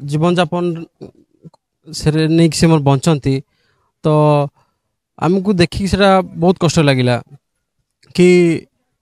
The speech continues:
ସେମାନେ ପରିତ୍ୟକ୍ତ ଅବସ୍ଥାରେ ରହିଛନ୍ତି। ଯୋଉ ମନ୍ଦିରରେ ଦେଖିବେ, କୋଉ ଛକରେ ଦେଖିବେ, ସବୁବେଳେ ଭିକ୍ଷାବୃତ୍ତି କରନ୍ତି ସେମାନେ। ତ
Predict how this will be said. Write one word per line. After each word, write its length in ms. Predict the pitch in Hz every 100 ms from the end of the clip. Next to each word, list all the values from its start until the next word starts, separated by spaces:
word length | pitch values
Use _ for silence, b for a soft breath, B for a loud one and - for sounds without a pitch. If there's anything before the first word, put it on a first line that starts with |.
| _
ସେମାନେ 360 | - 190 202 208
ପରିତ୍ୟକ୍ତ 600 | - 185 - 226 - 220 208 196
ଅବସ୍ଥାରେ 440 | 175 180 - 175
ରହିଛନ୍ତି। 480 | 156 143 135 135 131 135
ଯୋଉ 220 | 151 151 147 151
ମନ୍ଦିରରେ 540 | 156 156 151 156 151
ଦେଖିବେ, 460 | 143 143 - 143 147 147
କୋଉ 240 | - 156
ଛକରେ 420 | 151 156 143 151
ଦେଖିବେ, 380 | 143 135 143 143 147
ସବୁବେଳେ 340 | 156 147 151
ଭିକ୍ଷାବୃତ୍ତି 560 | 143 139 156 135 143 143
କରନ୍ତି 360 | 143 131 131 127
ସେମାନେ। 420 | 143 127 123 139 139 _ _
ତ 40 | _